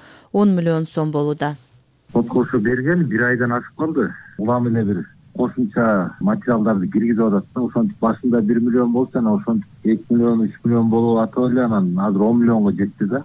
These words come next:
Speaker 2: Макула көп, анан эң негизгиси суроо эле бергенбиз. Камила Дүйшөбаеванын өлүмүнөн акча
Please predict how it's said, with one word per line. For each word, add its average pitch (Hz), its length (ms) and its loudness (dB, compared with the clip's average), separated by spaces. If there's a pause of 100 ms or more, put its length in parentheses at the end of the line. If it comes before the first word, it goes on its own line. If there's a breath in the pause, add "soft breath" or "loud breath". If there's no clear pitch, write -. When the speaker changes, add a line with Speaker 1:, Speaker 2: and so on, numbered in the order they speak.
Speaker 2:
Макула 110 420 0
көп, 139 360 0
анан 110 240 2
эң 123 240 2
негизгиси 135 760 -2 (140)
суроо 160 220 -2
эле 156 120 2
бергенбиз. 156 380 0 (140)
Камила 127 380 0
Дүйшөбаеванын 131 880 0 (400)
өлүмүнөн 131 800 0 (160)
акча 104 760 -4